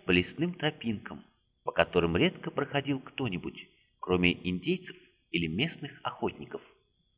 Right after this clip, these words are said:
Мальчики хорошо знали эти тропинки. Они часто бывали здесь и прежде во время охоты. Не буду подробно описывать все события,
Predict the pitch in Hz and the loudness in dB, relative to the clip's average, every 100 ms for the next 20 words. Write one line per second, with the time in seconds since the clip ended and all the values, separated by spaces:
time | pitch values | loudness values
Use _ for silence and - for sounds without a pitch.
0 | _ _ _ _ - 123 196 - 175 175 | _ _ _ _ 0 4 4 2 -4 -2
1 | 175 175 - 180 175 131 80 - 98 135 | 2 0 0 -2 2 4 2 0 -2 -2
2 | 151 165 101 76 - - _ _ _ _ | -2 -4 -6 -8 -12 -14 _ _ _ _
3 | _ - 95 98 - 170 175 - 120 131 | _ 2 4 2 4 2 2 0 0 2
4 | 196 127 - 82 - - _ _ _ - | 2 0 -2 -4 -4 -20 _ _ _ -8
5 | 80 95 156 185 147 107 85 117 143 139 | -2 2 2 2 0 2 2 2 0 -6
6 | 131 - 95 - 67 _ _ _ _ _ | -6 -6 -6 -8 -16 _ _ _ _ _
7 | _ _ _ _ 78 80 180 196 180 175 | _ _ _ _ -4 -2 2 2 0 -2
8 | - - 185 185 160 - 104 - 131 - | -8 -2 2 4 4 4 0 0 -10 -8
9 | 131 - - - 135 - - 180 - 87 | -8 -6 -4 -2 0 0 0 0 0 -4